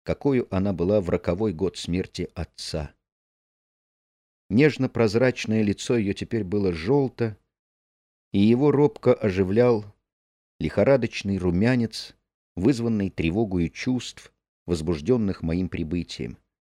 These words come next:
Златокудрые ее волосы, каких я не видал ни у кого, кроме путеводного ангела Товии на картине Ари Шефера, волосы легкие, нежные — и в то же время какие-то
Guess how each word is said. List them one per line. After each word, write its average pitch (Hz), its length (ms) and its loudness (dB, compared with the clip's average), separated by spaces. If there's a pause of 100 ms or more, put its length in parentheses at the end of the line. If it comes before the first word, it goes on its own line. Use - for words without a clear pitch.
(180)
Златокудрые 120 840 4
ее 110 360 2
волосы, 120 500 0
каких - 380 -4
я 113 80 4
не 101 120 2
видал 107 320 4
ни 98 140 4
у 104 100 2
кого, 110 360 2
кроме 85 420 0 (280)
путеводного 90 680 2
ангела 87 460 0
Товии 95 480 2
на 73 120 -2
картине 85 640 -2
Ари 80 240 -6
Шефера, 92 560 -2 (640)
волосы 135 500 4
легкие, 113 600 4
нежные — 95 760 2 (480)
и 92 60 -4
в - 60 -12
то 110 100 2
же 101 120 2
время 101 280 0
какие-то 92 600 -6